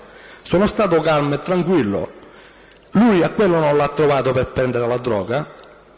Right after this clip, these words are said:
Al momento in cui poi ce ne siamo andati, io ho smesso di trattare con Mario Cucchiara,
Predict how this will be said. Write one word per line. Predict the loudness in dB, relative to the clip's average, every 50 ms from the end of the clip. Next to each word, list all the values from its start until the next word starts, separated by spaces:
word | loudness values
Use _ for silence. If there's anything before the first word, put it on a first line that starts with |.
| -20 -20 -20 _ _ _ -20 -20 -20 -8
Al | -4 -2 0
momento | 0 2 2 2 2 2
in | 2 2
cui | 2 2 2
poi | 2 2 2 0
ce | 0 -2 -2
ne | -2 -2
siamo | -2 -2 0 0 0
andati, | 0 0 0 0 0 0 -2 -2 -4 -4 -6 -6 -6 -12 -20 -20 -20 -20 -20 -20 -20 -20 -20 -20 -20 -20 -20 -20 -20 -20 -20 -12 -4 0
io | 0 2
ho | 2 2 2
smesso | 0 0 0 0 0 0 -2 -2 -4 -4 -4 -4 -6 -8 -6
di | -4 -4
trattare | -2 -2 -4 -4 -2 -2 -2 0 0 0
con | -2 -2 -2 -2
Mario | 0 0 0 2 2 2 2 0
Cucchiara, | 0 -4 -4 -4 -4 -4 -4 -4 -6 -8 -8 -10